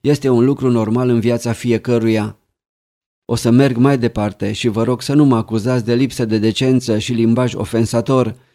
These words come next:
pentru că este vorba despre copiii voștri, ai noștri, și trebuie să știți ce li se pregătește.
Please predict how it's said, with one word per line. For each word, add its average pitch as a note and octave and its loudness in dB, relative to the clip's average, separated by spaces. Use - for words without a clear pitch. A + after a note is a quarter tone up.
pentru A2+ -2
că A2+ -6
este A2 -2
vorba B2 -2
despre A#2 -4
copiii B2 -2
voștri, A2 -2
ai A2+ 0
noștri, B2 2
și - -6
trebuie C3+ 2
să A#2+ -2
știți B2+ -4
ce A#2 -2
li A2+ -2
se A2 -4
pregătește. G#2+ -2